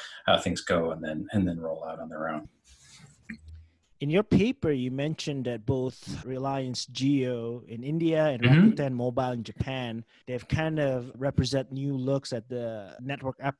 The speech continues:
Speaker 2: operator business model. Can you elaborate on
Speaker 1: Yes.
Speaker 2: this?
Speaker 1: Yeah, so it's interesting, and,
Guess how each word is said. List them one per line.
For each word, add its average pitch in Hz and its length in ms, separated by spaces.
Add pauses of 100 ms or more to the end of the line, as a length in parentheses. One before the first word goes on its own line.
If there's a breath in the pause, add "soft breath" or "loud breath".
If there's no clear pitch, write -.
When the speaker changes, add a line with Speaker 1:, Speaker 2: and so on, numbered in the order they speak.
(160)
Speaker 2:
operator 120 420
business 123 400
model. 107 460 (120)
Can 147 140
you 175 300
elaborate 123 360
on 113 60
Speaker 1:
Yes. 160 240
Speaker 2:
this? - 260 (140)
Speaker 1:
Yeah, 135 360
so - 180
it's 127 340
interesting, 135 500
and, 117 220